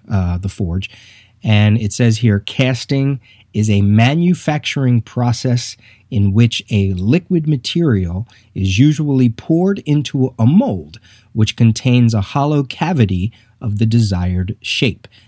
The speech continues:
and then allowed to solidify. The solidified part is also known as a casting, which is ejected or broken out of the mold to complete the process." And if you look at the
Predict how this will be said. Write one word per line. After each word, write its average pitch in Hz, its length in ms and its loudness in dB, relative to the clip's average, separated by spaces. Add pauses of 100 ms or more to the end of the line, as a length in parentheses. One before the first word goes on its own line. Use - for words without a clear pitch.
(120)
and 104 200 4
then 123 120 6
allowed 127 580 0
to 107 380 0
solidify. 117 880 -2 (560)
The 110 80 0
solidified 135 800 0
part 127 420 -2
is 110 280 0
also 214 420 0
known 104 600 2 (280)
as 98 200 -2
a 92 60 -4
casting, 98 640 -4 (320)
which 101 320 -2
is 101 380 0
ejected 160 680 -2
or 117 180 2
broken 147 600 -2
out 131 220 -4
of 123 140 2
the 120 80 2
mold 110 480 2 (340)
to - 120 -6
complete 107 680 -2 (320)
the 107 80 -2
process." - 760 -8 (300)
And 107 120 0
if 104 120 2
you 131 80 4
look 165 180 -2
at 135 140 -2
the 123 140 -4